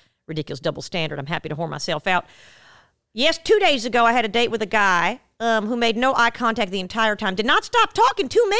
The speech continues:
me. It wasn't like he was engaged, but he was just talking to me but away. Uh, it was very odd, almost like he was blind. Last night I had a date with a doctor, uh, very nice, but, uh, kept telling me how he wasn't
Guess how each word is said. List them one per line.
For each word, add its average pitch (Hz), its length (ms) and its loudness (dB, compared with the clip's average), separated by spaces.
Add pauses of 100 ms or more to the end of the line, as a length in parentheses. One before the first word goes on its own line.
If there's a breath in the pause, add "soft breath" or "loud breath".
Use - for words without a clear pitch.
me. 180 200 -2
It 220 100 -6
wasn't 330 220 0
like 339 120 0
he 359 80 -2
was 269 140 -2
engaged, 254 440 0
but 233 100 -2
he 247 80 -6
was 233 100 -6
just 220 200 -8
talking 320 460 0 (480 soft breath)
to 370 260 -2
me 285 240 0
but 247 220 -2
away. 196 540 0 (500)
Uh, 202 160 2
it 208 60 2
was 196 180 0
very 226 580 2
odd, 160 500 2
almost 269 280 2
like 226 120 0
he 247 80 -4
was 180 140 -2
blind. 165 680 -4 (380)
Last 311 340 2
night 269 180 2
I 240 60 2
had 240 140 0
a 208 40 -4
date 214 360 0
with 196 220 -4
a 180 80 0
doctor, 233 720 0 (500)
uh, 220 220 2
very 311 320 2
nice, 247 560 0
but, 226 380 0 (140)
uh, 196 400 2 (280)
kept - 220 -2
telling 254 200 0
me 233 60 0
how 233 120 2
he 214 40 2
wasn't 196 360 -2